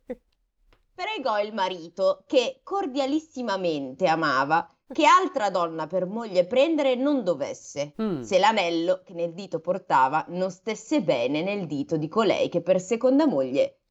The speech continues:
Speaker 1: prendere intendeva.
Speaker 2: Ok, quindi doveva calzare l'anello.
Speaker 1: Esatto, un po' la scarpetta
Speaker 2: Come
Speaker 1: di
Speaker 2: la,
Speaker 1: ga-,
Speaker 2: la
Speaker 1: di
Speaker 2: scarpetta, un po'.
Speaker 1: Pianetto.
Speaker 2: Suona un po' come un ricattino morale, però la, la, la
Speaker 1: Sì,
Speaker 2: butto
Speaker 1: anche
Speaker 2: lì.
Speaker 1: perché non vorrei,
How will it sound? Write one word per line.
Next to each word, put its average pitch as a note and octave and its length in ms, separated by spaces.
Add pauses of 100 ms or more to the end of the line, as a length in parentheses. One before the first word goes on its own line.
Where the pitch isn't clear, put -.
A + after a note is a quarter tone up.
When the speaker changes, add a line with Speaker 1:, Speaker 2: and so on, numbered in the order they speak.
(140)
Speaker 1:
prendere D#3+ 460
intendeva. C3+ 880 (500)
Speaker 2:
Ok, A#2+ 380
quindi D#3+ 280
doveva E3 360
calzare A#2 880
l'anello. B2 320
Speaker 1:
Esatto, F#3 640
un F3 140
po' E3+ 80
la C#3+ 840
scarpetta E3+ 680
Speaker 2:
Come A#3+ 140
Speaker 1:
di F3 80
Speaker 2:
la, D3+ 80
Speaker 1:
ga-, - 160
Speaker 2:
la F3+ 140
Speaker 1:
di D3 220
Speaker 2:
scarpetta, C3+ 460
un F3+ 60
po'. D#3+ 60
Speaker 1:
Pianetto. C3+ 420
Speaker 2:
Suona E4 220
un G#3+ 60
po' B3 140
come A#3 220
un E3+ 100
ricattino D#3+ 680
morale, C3+ 500
però C#3+ 240
la, C#3+ 100 (500)
la, C3 120
la B2 280
Speaker 1:
Sì, A#2 120
Speaker 2:
butto - 80
Speaker 1:
anche A3 160
Speaker 2:
lì. A#3+ 80
Speaker 1:
perché A3 500
non F#3+ 180
vorrei, G3+ 460